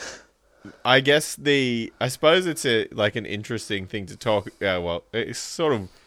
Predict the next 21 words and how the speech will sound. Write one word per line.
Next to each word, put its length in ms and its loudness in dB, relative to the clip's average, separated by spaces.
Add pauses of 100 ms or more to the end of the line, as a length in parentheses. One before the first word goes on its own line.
(140)
strange 400 2
thing 120 -4
to 80 -4
talk 220 2
about 180 0
in 60 -8
the 60 -10
scope 220 0
of 60 -2
everything 360 -2
that's 160 -10
been 160 -10
going 280 0
on, 220 0
but, 360 0 (600)
um, 460 4 (560)
I 80 -2
think 200 4
when 160 0
we 120 0
fir-, 420 6